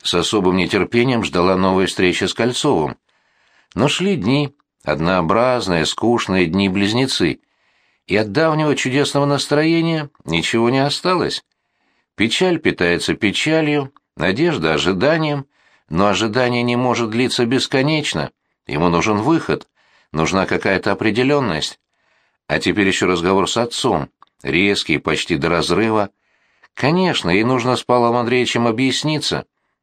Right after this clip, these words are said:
Он должен её понять. Он такой внимательный и сильный,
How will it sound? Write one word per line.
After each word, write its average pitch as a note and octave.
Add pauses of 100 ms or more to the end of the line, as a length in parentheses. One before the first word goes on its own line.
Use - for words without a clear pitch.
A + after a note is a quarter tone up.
(200)
Он F2
должен G2
её G2+
понять. C#3+ (480)
Он D2+
такой F2
внимательный F2+
и -
сильный, G2+